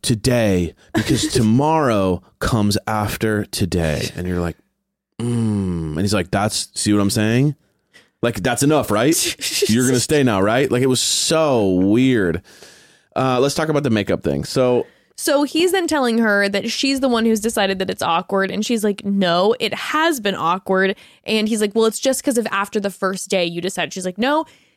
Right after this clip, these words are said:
Speaker 2: day one, day two, day three." She's like, "And guess what? Day four is gonna be awkward too. Like,
Speaker 1: Mm-hmm.
Speaker 2: we're not getting anywhere. I've literally tried everything I could." And then he goes, "Well,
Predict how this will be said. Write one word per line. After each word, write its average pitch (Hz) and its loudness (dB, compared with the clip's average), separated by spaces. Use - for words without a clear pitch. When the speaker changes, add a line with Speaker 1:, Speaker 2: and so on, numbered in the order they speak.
Speaker 2:
day 202 2
one, 311 2
day 214 0
two, 285 2
day 220 0
three." 247 -2
She's 254 -2
like, 226 0
"And 226 2
guess 269 0
what? 196 0
Day 254 4
four 269 2
is 269 0
gonna 220 0
be 202 -2
awkward 190 -2
too. 139 -2
Like, 185 -2
Speaker 1:
Mm-hmm. 92 -4
Speaker 2:
we're 226 2
not 240 2
getting 196 0
anywhere. 180 0
I've 196 -2
literally 233 2
tried 208 -2
everything 190 -2
I 175 -2
could." 165 -4
And 208 0
then 226 2
he 240 0
goes, 196 0
"Well, 196 0